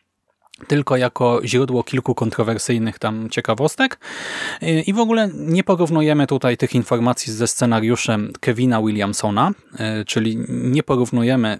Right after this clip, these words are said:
tego z Krzykiem, mimo że właśnie tytuł to jest Krzyk, historia prawdziwa,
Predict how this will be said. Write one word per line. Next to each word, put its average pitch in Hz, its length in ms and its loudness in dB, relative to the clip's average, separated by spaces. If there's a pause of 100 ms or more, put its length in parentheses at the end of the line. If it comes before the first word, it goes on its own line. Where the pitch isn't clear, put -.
(140)
tego 107 360 0
z - 180 -8
Krzykiem, 147 720 0
mimo 110 300 0
że 107 400 -2
właśnie - 280 -8
tytuł 113 300 0
to 101 140 0
jest 98 140 -2
Krzyk, - 280 0
historia 110 420 0
prawdziwa, 110 520 0